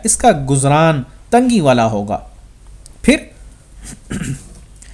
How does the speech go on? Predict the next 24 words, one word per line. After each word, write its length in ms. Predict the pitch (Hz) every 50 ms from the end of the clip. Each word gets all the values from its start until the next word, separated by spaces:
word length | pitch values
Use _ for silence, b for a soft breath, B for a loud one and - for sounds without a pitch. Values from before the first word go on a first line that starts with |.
| b b b b b
خطاب 420 | - - 233 233 269 277 294 285 254
اگرچہ 300 | 240 233 247 240 - 247
نبی 320 | 208 175 165 180 254 302
صلی 200 | - - 208 165
اللہ 220 | 139 127 123 127
علیہ 460 | 143 160 160 143 143 139 135 143 143 139
وسلم 380 | 139 131 - 147 160 220 247
سے 160 | 233 - 190
ہے 180 | 156 160 160 160 - -
لیکن 340 | - 151 165 180 - 220 208
مخاطب 440 | 180 165 156 - 185 196 208 - 285 233 - - -
ساری 380 | - - - 214 220 247 285
امت 360 | 277 214 170 151 131 120 -
ہے، 120 | 123 87 85 -
یعنی 280 | 127 135 151 165 180 180
تلاوت 520 | 175 - - 160 165 170 180 196 196 190
کے 120 | - - 175
آغاز 600 | 139 135 147 139 131 135 151 160 165 160 151 147
میں 220 | 156 160 151 147 143 b b b b b
"اعوذ 360 | 151 139 131 160 185 196 175
باللہ 600 | 175 165 156 160 151 151 151 165 165 165 151 147 151
من 160 | 151 156 151
الشیطان 640 | 147 139 - - 143 139 135 139 147 147 151 151 143
الرجیم" 560 | 135 123 127 127 127 131 156 185 214 247 233